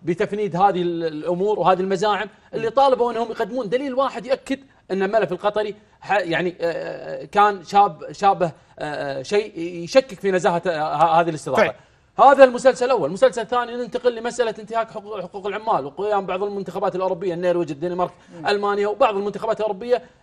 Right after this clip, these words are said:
Speaker 1: بإيصال رسائل وأنها راح يقا-، وأنهم راح يقاطعون المونديال، وفي النهاية بعد ما تأهلوا كلهم صاروا يتكلمون عن إقامة المونديال. هذه كلها أنا أعتقد
Speaker 2: أشياء ممنهجة.
Speaker 1: محمد ممنهجة،
Speaker 2: مم.
Speaker 1: وكلها صارت بعد ما شافوا التطور وبعد ما صارت الدوحة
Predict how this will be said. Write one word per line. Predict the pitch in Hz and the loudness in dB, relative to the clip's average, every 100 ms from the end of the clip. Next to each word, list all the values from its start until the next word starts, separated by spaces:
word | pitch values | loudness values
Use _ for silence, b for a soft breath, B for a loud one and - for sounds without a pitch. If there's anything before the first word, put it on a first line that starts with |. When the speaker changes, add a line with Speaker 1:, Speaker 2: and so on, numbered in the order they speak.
| B | B
Speaker 1:
بإيصال | 240 269 - 208 202 196 175 202 196 240 220 | -2 -2 -4 -8 -8 -8 -10 -10 -2 0 0
رسائل | 214 247 247 247 | 0 0 0 -4
وأنها | 240 226 226 214 202 | -6 -6 -6 -2 0
راح | 165 | 0
يقا-، | 208 202 214 | -2 -2 -2
وأنهم | 214 196 196 | -4 -4 -4
راح | 180 | -4
يقاطعون | 196 196 208 | -6 -6 -6
المونديال، | 202 196 214 208 _ 156 | -6 0 0 0 _ -4
وفي | 170 233 | -2 0
النهاية | 202 208 185 | 4 4 4
بعد | 180 180 | 2 0
ما | 190 | -2
تأهلوا | 190 175 190 190 b b | -2 -2 -2 -4 b b
كلهم | 226 202 175 190 - | 0 0 0 -4 -8
صاروا | - 185 170 | 0 2 2
يتكلمون | 170 180 180 180 | 2 0 0 -2
عن | 160 175 | -4 -4
إقامة | 165 170 160 | -2 -2 -4
المونديال. | 160 143 143 | -8 -6 -4
هذه | 196 214 | -2 -4
كلها | 170 208 180 185 | -4 -4 -2 -2
أنا | 175 | -2
أعتقد | 165 214 | -4 -4
Speaker 2:
أشياء | 180 254 | 2 2
ممنهجة. | 196 208 196 147 - 180 _ - | 2 0 -2 -4 -12 -16 _ -20
Speaker 1:
محمد | 196 175 214 220 196 175 | -18 -4 -2 -2 -4 -2
ممنهجة، | 190 214 202 202 233 214 - | -2 -2 -2 -2 -2 -4 -8
Speaker 2:
مم. | 170 143 _ | -18 -18 _
Speaker 1:
وكلها | 143 127 269 226 208 | -12 -2 0 2 0
صارت | 240 254 247 - | 0 0 0 0
بعد | 170 214 196 | 2 2 2
ما | 202 | -2
شافوا | 190 233 170 165 | 2 2 2 0
التطور | - 175 233 214 180 160 | -2 0 0 0 -2 -4
وبعد | 156 156 151 156 151 156 196 | -10 -10 -10 -12 -4 -4 -2
ما | 220 | -4
صارت | 208 262 220 | 0 0 0
الدوحة | 214 190 226 - | 0 2 2 0